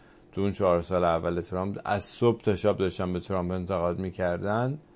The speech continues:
یک کلمه راجع به این موضوع حرف نزدن. همونطور که یک کلمه راجع به خرابکاری که تو عراق کردن، تو افغانستان کردن حرف نزدن، راجع به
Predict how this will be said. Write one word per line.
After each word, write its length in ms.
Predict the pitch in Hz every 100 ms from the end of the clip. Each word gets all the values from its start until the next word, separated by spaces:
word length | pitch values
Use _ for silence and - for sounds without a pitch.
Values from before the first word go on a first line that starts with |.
| - - - - - - - - - - - - - -
یک 320 | 127 135 135
کلمه 560 | - 117 110 107 107 117
راجع 300 | 110 98 104
به 60 |
این 120 | 104
موضوع 340 | 101 95 87 101
حرف 220 | 101 104
نزدن. 320 | 98 87 82
همونطور 420 | 92 107 104 107
که 100 | 101
یک 260 | 107 104 110
کلمه 380 | 110 92 90 101
راجع 320 | 101 90 98
به 280 | 104 107 120 - - -
خرابکاری 600 | - 95 87 76 90 98
که 120 | 107
تو 140 | 110 101
عراق 440 | 65 85 117 95
کردن، 340 | 110 92 85 82
تو 140 | 87
افغانستان 680 | 78 - 87 87 82 120 110
کردن 340 | 85 80 80
حرف 200 | 76 90
نزدن، 400 | 85 80 80 85
راجع 240 | 87 87 107
به 160 | 107